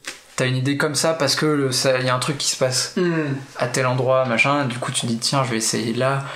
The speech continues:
Speaker 1: Une f-, ça m'est arrivé de grimper sur le panier, euh, parce
Speaker 2: Ouais.
Speaker 1: que je voulais faire un, un truc différent, euh, de d'habitude, tu vois. Parce que t'as vite fait le tour, euh, il fait des C L A C, il fait des dribbles, machin.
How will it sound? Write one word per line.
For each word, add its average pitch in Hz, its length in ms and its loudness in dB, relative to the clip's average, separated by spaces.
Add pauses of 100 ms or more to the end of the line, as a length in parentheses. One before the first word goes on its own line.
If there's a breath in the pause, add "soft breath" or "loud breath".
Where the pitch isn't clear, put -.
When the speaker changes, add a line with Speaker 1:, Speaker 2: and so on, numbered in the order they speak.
(600 loud breath)
Speaker 1:
Une 113 140 0
f-, - 540 -8
ça - 120 -4
m'est 117 80 2
arrivé 123 220 0
de 127 60 -2
grimper 127 340 0
sur 127 180 0
le 120 60 0
panier, 131 480 0
euh, 113 320 2 (100)
parce 135 140 0
Speaker 2:
Ouais. 135 80 -2
Speaker 1:
que 131 60 2
je 120 40 -2
voulais 117 180 0
faire 113 220 0
un, 113 220 2
un 113 40 0
truc 117 220 -4
différent, 120 560 0
euh, 110 160 0
de 117 140 -2
d'habitude, 131 480 -2
tu - 140 -2
vois. 131 80 2 (460 loud breath)
Parce - 140 -6
que - 80 -4
t'as - 120 -6
vite 107 180 -6
fait 131 140 -2
le 127 40 -6
tour, 131 320 0
euh, 113 80 2 (140)
il 123 120 0
fait 123 160 -6
des 120 80 -2
C 127 160 0
L 120 60 0
A 117 80 2
C, 135 460 0
il - 60 -6
fait - 120 -10
des 117 140 -4
dribbles, 131 280 0
machin. 123 240 -2